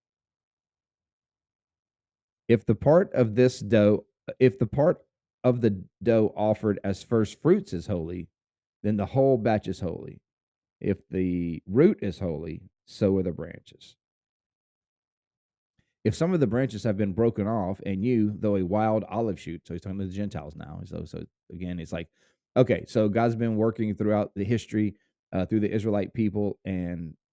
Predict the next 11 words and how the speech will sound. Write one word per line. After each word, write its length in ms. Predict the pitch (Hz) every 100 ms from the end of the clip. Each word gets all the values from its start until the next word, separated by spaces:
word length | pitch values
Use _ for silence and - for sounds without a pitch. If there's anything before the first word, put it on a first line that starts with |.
| _ _ -
through 100 | 107
their 140 | 98
disobedience. 960 | 104 - 98 101 104 104 101 - - - _ _ _ _ 90
Uh, 340 | 82 82 85 -
they've 220 | 101 92
been, 180 | 92 95 87
those 240 | 104 98
branches 460 | - 113 107 98 95
have 140 | 95
been 140 | 98 95
removed, 540 | 95 104 107 101